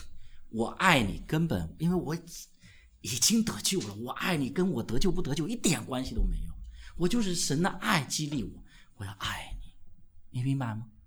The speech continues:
原因在哪里？就在这里，就是这样子的。所以上帝在这方面来讲的话，你要清楚，你要知道这些的时候，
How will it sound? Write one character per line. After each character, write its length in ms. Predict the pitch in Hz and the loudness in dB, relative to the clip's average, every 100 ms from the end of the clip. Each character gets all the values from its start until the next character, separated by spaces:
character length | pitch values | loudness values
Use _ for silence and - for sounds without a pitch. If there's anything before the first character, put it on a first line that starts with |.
| _ - - - | _ -14 -14 0
原 180 | - 175 | 4 8
因 140 | 208 | 8
在 140 | 208 160 | 8 8
哪 180 | 123 139 | 6 4
里？ 160 | 101 - - - - - - | 2 -2 -10 -12 -12 -14 -10
就 120 | 170 | -8
在 140 | 160 | -8
这 140 | - 113 | -8 -12
里， 120 | 101 - _ - - _ | -14 -20 _ -20 -20 _
就 140 | - 208 | 2 4
是 120 | 208 | 4
这 80 | 214 | 2
样 160 | 147 | 0
子 140 | - - | -4 -12
的。 80 | - - - | -18 -18 6
所 140 | 277 | 8
以 180 | 254 - - | 8 6 2
上 360 | - 330 285 269 | 10 12 12 12
帝 160 | 277 240 | 12 12
在 140 | 240 | 10
这 160 | 277 226 | 10 10
方 160 | 220 | 10
面 140 | 226 175 | 12 10
来 100 | 190 | 10
讲 160 | 175 | 8
的 80 | 175 | 8
话， 140 | 190 | 10
你 160 | 160 147 | 10 12
要 120 | 196 | 10
清 280 | 190 - 277 | 10 10 8
楚， 160 | 269 160 | 10 8
你 60 | |
要 100 | 180 | 8
知 120 | 180 | 6
道 160 | 262 226 | 10 10
这 140 | 233 | 10
些 160 | 214 208 | 8 6
的 60 | 190 | 8
时 80 | |
候， 100 | 175 | 4